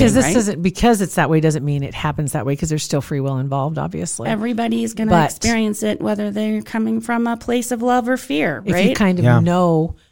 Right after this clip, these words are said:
Speaker 1: that that's working in your favor,
Speaker 2: Right.
Speaker 1: then it's gonna be probably a little bit easier to move in that direction.
Speaker 2: And here's the thing.
Speaker 1: Okay.
Speaker 2: It's always in your favor.
Speaker 1: Okay.
Speaker 2: It's
Speaker 3: Really?
Speaker 2: the way
Speaker 1: I
Speaker 2: you
Speaker 1: like
Speaker 2: choose
Speaker 1: that.
Speaker 2: to see it.
Speaker 3: True.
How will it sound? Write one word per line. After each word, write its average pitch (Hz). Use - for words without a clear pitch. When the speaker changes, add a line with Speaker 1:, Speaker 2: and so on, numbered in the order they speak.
Speaker 1:
that 160
that's 170
working 160
in 156
your 135
favor, 196
Speaker 2:
Right. 185
Speaker 1:
then 156
it's 147
gonna 156
be 143
probably 139
a 131
little 135
bit 135
easier 147
to 156
move 143
in 131
that 120
direction. 147
Speaker 2:
And 226
here's 220
the 220
thing. 240
Speaker 1:
Okay. 175
Speaker 2:
It's 175
always 214
in 170
your 165
favor. 156
Speaker 1:
Okay. 139
Speaker 2:
It's -
Speaker 3:
Really? 160
Speaker 2:
the 277
way 240
Speaker 1:
I -
Speaker 2:
you 247
Speaker 1:
like 180
Speaker 2:
choose 247
Speaker 1:
that. 156
Speaker 2:
to -
see -
it. -
Speaker 3:
True. 135